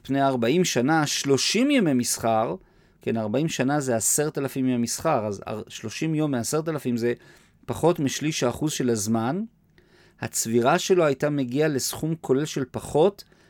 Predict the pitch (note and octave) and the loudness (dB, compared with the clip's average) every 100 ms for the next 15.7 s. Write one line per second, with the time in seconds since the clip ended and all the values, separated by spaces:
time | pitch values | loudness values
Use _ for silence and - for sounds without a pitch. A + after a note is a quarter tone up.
0 | _ A#2+ A#2 A2+ - B2+ C3 C#3 - B2 | _ 0 0 0 -2 0 0 -2 -4 -2
1 | B2+ A#2+ G#2+ G#2+ C3 B2 F2+ - _ _ | -2 -4 -4 4 6 6 0 -10 _ _
2 | _ _ _ _ - - E3 G3+ C3+ - | _ _ _ _ -14 4 6 6 2 -6
3 | _ _ _ - G#2+ G#2+ C3+ F#3+ F#3+ F3 | _ _ _ -4 0 4 6 6 6 8
4 | E3+ E3+ F3+ - A2+ A2 - D#3 E3 C#3+ | 8 8 4 -2 -2 -2 2 4 4 4
5 | A#2+ B2 C3+ D#3 A#2+ - - - F#2 B2+ | 2 2 2 2 -2 -6 -4 -2 0 2
6 | D3+ D3+ C3 - D#3 F3 D3+ C3 B2+ C#3+ | 2 2 -2 2 4 4 4 6 6 4
7 | D3+ C#3+ A#2+ A2+ - G#3 - - - - | 2 0 0 0 -2 -2 -4 -16 -20 -18
8 | - A2 G#2+ - - A#2+ A2+ C#3+ D#3 - | -6 -2 -2 -2 -2 0 2 2 2 0
9 | A2+ A2+ E3+ C#3 A#2+ - - _ _ _ | -2 4 4 4 0 -4 -20 _ _ _
10 | - A#2 A2+ - A#2 A2+ G2+ - - - | -4 -2 -2 -4 -2 -2 -4 -10 -12 -14
11 | - - _ _ _ _ _ _ _ _ | -18 -20 _ _ _ _ _ _ _ _
12 | _ _ _ _ - - - - - _ | _ _ _ _ -20 -20 -20 -20 -20 _
13 | B2+ - F#3+ A#3 G3+ D3 F3+ F3+ C#3+ A#2 | -2 0 2 2 4 4 4 4 2 0
14 | - D3+ D3 C3+ C#3 C3 A#2 A2+ - B2 | -2 -2 0 2 2 2 0 -2 0 0
15 | A#2 A#2 - G2+ - G2 | 0 -6 -8 -12 -10 -10